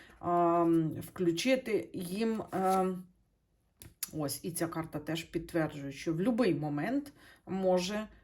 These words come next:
е, статися ось ця катастрофа. Це вежа,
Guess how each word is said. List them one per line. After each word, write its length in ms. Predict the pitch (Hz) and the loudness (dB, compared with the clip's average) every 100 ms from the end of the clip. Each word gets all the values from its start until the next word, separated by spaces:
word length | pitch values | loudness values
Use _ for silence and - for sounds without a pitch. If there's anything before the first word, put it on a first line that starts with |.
| _ - | _ -4
е, 120 | 175 | 0
статися 520 | 165 - 185 185 - | 2 2 2 0 -4
ось 220 | 208 - 180 | -4 -4 -2
ця 120 | 165 | -2
катастрофа. 800 | 165 165 170 165 - - 165 156 - _ - - | -4 -8 -8 -8 -8 -8 -8 -12 -14 _ -20 -16
Це 200 | - 190 | 0 2
вежа, 460 | 170 165 147 139 | 6 6 4 0